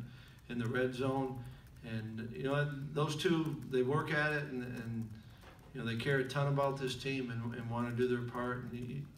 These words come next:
you really appreciate that as a coach. And, uh, it was good to see Bart finish his career here at Wisconsin the way that he did, and, and I'm excited about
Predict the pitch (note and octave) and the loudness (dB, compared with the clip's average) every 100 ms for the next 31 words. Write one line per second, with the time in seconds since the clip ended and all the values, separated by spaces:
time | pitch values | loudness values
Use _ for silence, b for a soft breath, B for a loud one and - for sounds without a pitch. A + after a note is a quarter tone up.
0 | B B B B B - - B2 B2+ C#3 | B B B B B -14 -8 0 4 4
1 | C3 C#3+ C3+ C3 C3 B2+ B2+ C3 B2+ A#2+ | 4 0 0 2 2 2 2 2 0 -2
2 | B2 C#3 C#3+ - A#2 A2+ G2+ B B - | 2 2 0 -4 -6 -8 -10 B B -16
3 | - A#2+ A#2 B2 - A#2+ A#2 C#3 C3 - | -14 -10 -10 -8 -6 -4 0 0 0 0
4 | C#3+ C3+ C#3 C#3+ - - - C#3+ C3 - | 0 2 2 2 -2 -12 -2 0 2 2
5 | C#3 C3 - - C3+ C#3 C3+ C3+ C3+ B2 | 2 2 -2 2 4 4 4 2 2 -2
6 | C#3 C3+ C3 C3 C3+ C3 B B B B | -2 -2 -2 -2 -4 -6 B B B B
7 | B - B2+ C3 C3+ B2+ A#2+ C3 C#3 C#3+ | B -2 4 6 6 4 2 4 4 4
8 | C3 A#2+ A#2+ - A#2 A#2 B2 B2 C3 B2+ | 2 0 -4 -6 -6 -2 0 0 0 4
9 | B2+ B2 B2 B2 | 4 2 0 -2